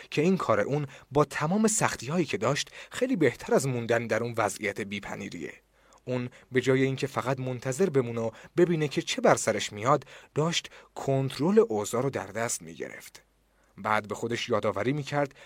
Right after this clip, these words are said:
که اگه فینفین و تکاپو تونستن پیش برن، پس اون هم می‌تونه. بعدها وقتی که اون پا گذشته رو مرور می‌کرد، می‌دید که برخلاف اون چه پیش از این تصور می‌کرد، پنیرها در جایگاه پنیر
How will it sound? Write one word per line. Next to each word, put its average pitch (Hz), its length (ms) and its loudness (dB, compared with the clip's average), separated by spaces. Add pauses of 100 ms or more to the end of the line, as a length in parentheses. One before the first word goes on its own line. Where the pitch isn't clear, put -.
(120)
که 110 140 -2
اگه 123 180 2
فینفین 120 540 -2
و 131 60 2
تکاپو 110 480 -4
تونستن 113 680 -2 (180)
پیش - 260 -4
برن، 131 360 -2 (220)
پس - 220 -6
اون 123 120 -8
هم 143 160 -8
می‌تونه. 202 340 -8 (1300)
بعدها 120 480 2 (240)
وقتی 131 260 2
که 135 120 0
اون 120 160 0
پا 131 160 2
گذشته 120 420 0
رو 120 100 2
مرور 117 300 0
می‌کرد، 147 440 2 (240)
می‌دید 190 280 2
که - 120 2
برخلاف 147 640 6
اون 156 220 0
چه 165 120 0
پیش 139 360 -4
از 131 160 0
این 240 100 2
تصور 104 460 -4
می‌کرد، 139 480 0 (260)
پنیرها 139 440 0
در 185 180 4
جایگاه 110 560 -2
پنیر 165 380 -4